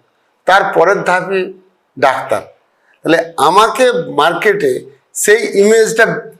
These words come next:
বিল্ড আপ করতে হবে। এই বিল-, ইমেজ বিল্ড আপ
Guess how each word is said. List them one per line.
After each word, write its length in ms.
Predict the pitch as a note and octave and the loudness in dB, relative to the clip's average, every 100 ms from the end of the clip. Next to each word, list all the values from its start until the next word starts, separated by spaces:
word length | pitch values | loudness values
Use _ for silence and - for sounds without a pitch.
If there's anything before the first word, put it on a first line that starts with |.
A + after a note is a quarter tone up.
| - | -4
বিল্ড 220 | F3 E3+ | -2 2
আপ 180 | D#3 - | 2 0
করতে 240 | A#2+ - | -6 -8
হবে। 140 | F#2+ F2 _ _ _ _ _ _ _ - | -12 -12 _ _ _ _ _ _ _ 0
এই 300 | F3 G3 C#3+ | 0 0 -2
বিল-, 600 | E3 E3+ - C#3 C#3 - | -2 -2 -6 -8 -8 -2
ইমেজ 440 | E3 F#3+ G#3 D#3+ D3+ | 2 4 2 0 -2
বিল্ড 200 | F#3+ | 2
আপ 100 | G#3 | 2